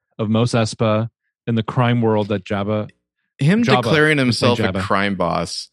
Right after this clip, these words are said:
Speaker 2: it makes me think of, um, Veronica on Riverdale when she, like,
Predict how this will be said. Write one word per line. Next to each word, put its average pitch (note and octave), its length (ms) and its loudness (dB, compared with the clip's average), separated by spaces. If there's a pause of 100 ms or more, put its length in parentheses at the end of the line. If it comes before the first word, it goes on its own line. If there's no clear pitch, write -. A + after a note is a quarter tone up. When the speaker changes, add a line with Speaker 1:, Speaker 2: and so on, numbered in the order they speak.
(480)
Speaker 2:
it A2 200 0
makes B2 300 -2
me C3+ 100 0
think G#2+ 500 -4
of, F2+ 440 -4
um, E2+ 640 -4
Veronica F#2 840 -2
on E2 220 -6
Riverdale D#2+ 720 -6
when E2 160 -8
she, - 140 -10
like, E2+ 300 -6